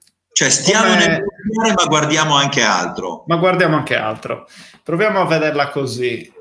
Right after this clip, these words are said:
Speaker 2: Appunto, hai acce-, hai accennato il fatto che le, le visite, gli appuntamenti dell'agente immobiliare potranno essere il più virtuali possibile, proprio per garantire quella sicurezza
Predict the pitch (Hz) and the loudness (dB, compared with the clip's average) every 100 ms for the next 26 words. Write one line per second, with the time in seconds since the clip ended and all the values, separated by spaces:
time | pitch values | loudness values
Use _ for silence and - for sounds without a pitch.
0 | - _ _ _ - 160 190 165 156 147 | -20 _ _ _ -12 -8 -4 0 0 2
1 | 147 - 185 175 143 165 156 147 147 175 | 0 -2 -6 -6 -4 0 0 -2 -2 -4
2 | 160 156 139 143 139 - 139 131 135 135 | -4 -4 -4 -4 -4 -6 -6 -4 -2 -2
3 | 135 131 131 135 147 120 143 135 135 139 | 0 -2 -2 -2 -2 -2 -2 -2 -4 -2
4 | 131 135 147 147 131 131 139 127 131 143 | -2 -2 -2 0 0 0 0 -2 -2 0
5 | 147 151 151 147 143 170 147 131 143 139 | 0 -2 -4 -4 0 0 0 -2 -2 -2
6 | 135 131 - 127 127 139 135 139 - 135 | -2 -2 -4 -6 -4 -4 -2 -4 0 2
7 | 127 120 117 117 117 - 160 160 147 143 | 2 0 -4 -6 -6 -2 0 0 -2 -2
8 | 131 117 - 160 147 - 135 - 143 139 | -2 -4 -2 -2 -2 -2 -2 0 0 0
9 | 135 131 127 127 127 - - 139 127 120 | -2 -4 -4 -6 -8 -10 -4 0 2 0
10 | - - | -2 -4